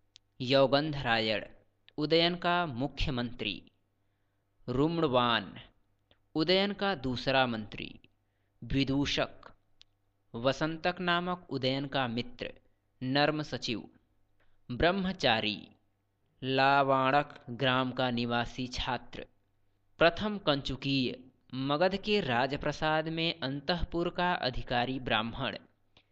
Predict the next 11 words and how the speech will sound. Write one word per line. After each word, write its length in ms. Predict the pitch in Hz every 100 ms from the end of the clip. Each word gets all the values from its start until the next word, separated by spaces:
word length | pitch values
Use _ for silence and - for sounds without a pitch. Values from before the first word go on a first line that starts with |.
| _ 127
द्वितीय 540 | 127 135 151 160 156
कंचुकीय, 880 | 151 - 135 127 135 143 143 143 160 _ _ _ _ _ _ _
उज्जैनी 600 | 156 156 165 170 180 185
के 240 | 190 180 170
राजा 400 | 135 131 139 135
प्रसाद 560 | 127 127 135 139 139
में 360 | 139 139 143 151 - _ _ _
अंतःपुर 1120 | 131 143 147 180 185 185 - _ _ - 165 170
का 400 | - 170 170 175 - _ -
अधिकारी 600 | 127 127 135 131 131 135
ब्राह्मण। 540 | 123 113 110 123 107